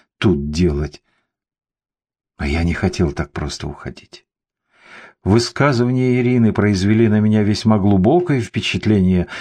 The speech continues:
и я взмолился: «Лера, я уйду, но я должен задать ей один вопрос, только один, хорошо?» «Хорошо, только давайте быстрее», с неудовольствием согласилась Лера.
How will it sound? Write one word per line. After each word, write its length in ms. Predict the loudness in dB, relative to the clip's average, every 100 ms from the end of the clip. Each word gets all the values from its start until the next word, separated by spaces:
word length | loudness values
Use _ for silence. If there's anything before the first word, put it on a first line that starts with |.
| -4
и 80 | 0
я 100 | 2
взмолился: 560 | 2 0 0 0 0
«Лера, 440 | 2 2 0 -2 -6 _ -18 -16 -6
я 180 | 2 4
уйду, 380 | 4 4 2 2
но 100 | 4
я 180 | 2 0
должен 580 | 2 2 2 0 -2
задать 420 | 0 0 0 0 2
ей 220 | 2 2
один 240 | 2 0 0
вопрос, 420 | 0 0 -2 -2
только 400 | 0 0 2 -2
один, 320 | 0 0 -2
хорошо?» 560 | 0 0 0 0 0 -4 -20 _ _ _ _ _ _
«Хорошо, 460 | -2 -2 0 -2
только 300 | 0 -2 0
давайте 440 | -2 0 0 0 0
быстрее», 800 | 0 -2 -2 0 0 -4 -8 -12 _ _ _
с 100 | -4
неудовольствием 840 | -2 -2 -2 0 -2 -6 -4 -4 -4
согласилась 800 | -4 -4 -6 -4 -2 -2 0
Лера. 400 | 0 0 0 -4